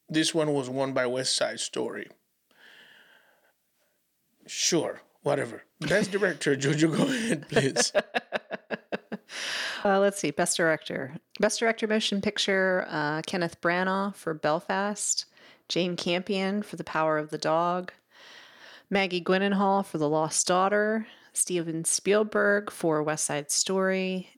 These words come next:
Speaker 2: and Denis Villeneuve for, I never pronounce his name right.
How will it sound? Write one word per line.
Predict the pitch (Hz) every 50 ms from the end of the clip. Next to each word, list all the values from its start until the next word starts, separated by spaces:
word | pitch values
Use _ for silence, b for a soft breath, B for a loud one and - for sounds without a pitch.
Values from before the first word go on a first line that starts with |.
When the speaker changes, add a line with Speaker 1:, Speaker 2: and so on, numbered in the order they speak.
| _ -
Speaker 2:
and | 151 151 151 156 151 156 156 160 160 160 160 - 175 170
Denis | 180 180 180 185 185 180 - - - - - - - _ _ _ _ _ _ _ -
Villeneuve | 180 190 190 202 208 214 214 208 214 226 226 247 247 254 262 277 262
for, | - - - - 160 160 170 160 - -
I | 170 175
never | 165 156 147 151 135 -
pronounce | - 147 147 139 -
his | - - -
name | - 147 131 131 135
right. | 143 143 -